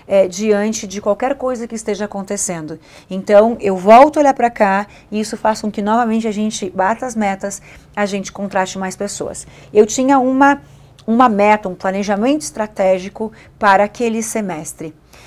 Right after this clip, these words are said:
E esse planejamento estratégico, ele inclui múltiplos dígitos de faturamento, é, num cenário aonde não existia pandemia,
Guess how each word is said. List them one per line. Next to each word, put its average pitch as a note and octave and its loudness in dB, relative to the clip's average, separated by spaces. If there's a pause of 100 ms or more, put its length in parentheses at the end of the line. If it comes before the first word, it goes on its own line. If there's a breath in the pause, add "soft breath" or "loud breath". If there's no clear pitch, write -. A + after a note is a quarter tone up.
(160 soft breath)
E A3+ 0
esse F4+ 0
planejamento C4+ 0
estratégico, G#3+ 0 (220 loud breath)
ele A3+ 0
inclui A#3 -2
múltiplos C#4+ 4
dígitos A#3 -6
de G#3+ -6
faturamento, G#3+ -4 (640 soft breath)
é, A3+ 8
num D4+ 0
cenário C4+ 4 (300 soft breath)
aonde A#3+ 4
não F3 -4
existia F#4 -2
pandemia, E4 -2